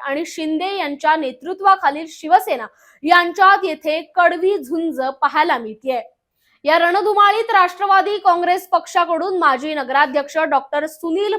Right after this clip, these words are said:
पाटील निवडणुकीच्या मैदानात उतरलेत. डॉक्टर सुनील पाटील हे खोपोलीचे एक परिचित आणि अभ्यासू व्यक्तिमत्व आहेत.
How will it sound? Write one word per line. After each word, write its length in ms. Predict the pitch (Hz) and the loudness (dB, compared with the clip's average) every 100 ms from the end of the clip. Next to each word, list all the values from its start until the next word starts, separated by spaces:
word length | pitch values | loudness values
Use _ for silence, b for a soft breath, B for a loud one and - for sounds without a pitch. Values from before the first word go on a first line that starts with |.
| 427 | 2
पाटील 440 | 294 294 370 233 | 2 2 -4 -6
निवडणुकीच्या 720 | 240 269 294 294 294 285 311 311 | -6 -4 -4 -6 -10 -4 -2 -2
मैदानात 500 | 277 247 285 339 359 | -4 -2 -2 0 -2
उतरलेत. 440 | 294 285 277 294 - b b b 294 | -4 -4 -2 -4 -6 b b b 2
डॉक्टर 300 | 370 370 453 | 4 2 -4
सुनील 360 | 403 381 403 - | -2 -4 -4 0
पाटील 320 | 381 349 349 | -2 -2 -6
हे 160 | 240 269 | -8 -4
खोपोलीचे 540 | 294 294 370 370 370 381 | -2 -2 -2 -4 -4 -8
एक 320 | 330 339 381 | -6 -6 -6
परिचित 560 | 359 302 381 370 294 | -2 0 0 -2 -6
आणि 160 | 240 269 | -6 -4
अभ्यासू 640 | 269 208 - 320 320 403 294 | -4 -2 -2 -2 0 -4 -4
व्यक्तिमत्व 580 | 294 - 359 370 370 | -6 -4 -2 -2 0
आहेत. 240 | 330 277 | 0 0